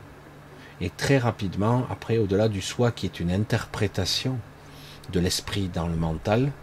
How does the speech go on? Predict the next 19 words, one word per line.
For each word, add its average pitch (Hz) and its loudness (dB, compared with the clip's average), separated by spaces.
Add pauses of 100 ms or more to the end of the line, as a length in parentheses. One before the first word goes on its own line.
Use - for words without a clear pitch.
(260)
le 90 -4
soi, 110 0
c'est - -4
ça, - -2
en 78 -2
fait, - -10
hein. 98 -6 (440)
Cherchez - -6
pas. 110 0 (360)
C'est 101 2
une 117 4
interprétation 127 4
ou 107 6
une 92 4 (100)
traduction 120 2
de 87 0
l'esprit 95 0
dans 92 0
le 90 -2